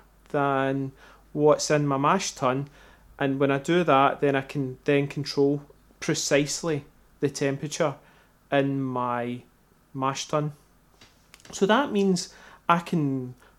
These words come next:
have my mash at seventy, uh, sixty-seven degrees,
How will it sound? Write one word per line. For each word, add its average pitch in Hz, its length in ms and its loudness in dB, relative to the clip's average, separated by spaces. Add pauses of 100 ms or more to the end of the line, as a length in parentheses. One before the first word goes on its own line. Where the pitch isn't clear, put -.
have 127 420 -6
my 117 420 -10
mash 127 340 -6
at 139 100 -6
seventy, 131 420 -2 (120)
uh, 143 140 0
sixty-seven 147 640 -2
degrees, 175 540 -4